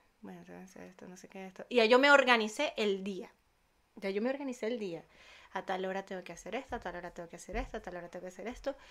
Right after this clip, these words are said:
Y yo a veces digo, "Coño, soy un reloj, soy un motor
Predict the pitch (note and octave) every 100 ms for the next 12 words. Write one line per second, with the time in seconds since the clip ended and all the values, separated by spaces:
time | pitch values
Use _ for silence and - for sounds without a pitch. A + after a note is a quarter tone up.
0 | - - A3+ G#3+ A3 B3 C4 C4 A3 -
1 | _ _ _ _ C4 A3+ A3 A3+ C#4+ -
2 | D4+ D4+ D#4 E4 G#4 - - A#3 C4 D4+
3 | D4+ D#4 E4 E4 F#4